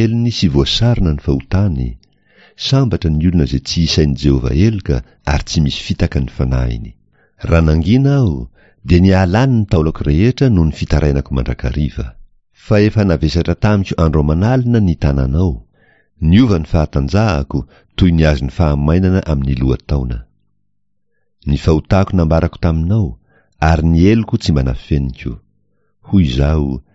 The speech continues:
"Hiaiky ny fahadisoako amin'ny Jehovah aho," ary ianao dia namela ny eloko ny fahotako. Zany no aoka hivavahany tsara fanahy rehetra aminao amin'izay andro hahitana anao.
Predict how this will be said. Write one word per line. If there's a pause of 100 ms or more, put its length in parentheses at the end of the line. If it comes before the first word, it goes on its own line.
(240)
"Hiaiky
ny
fahadisoako
amin'ny
Jehovah
aho," (640)
ary
ianao
dia
namela
ny (100)
eloko
ny
fahotako. (1600)
Zany
no
aoka
hivavahany
tsara
fanahy
rehetra
aminao (400)
amin'izay
andro
hahitana
anao.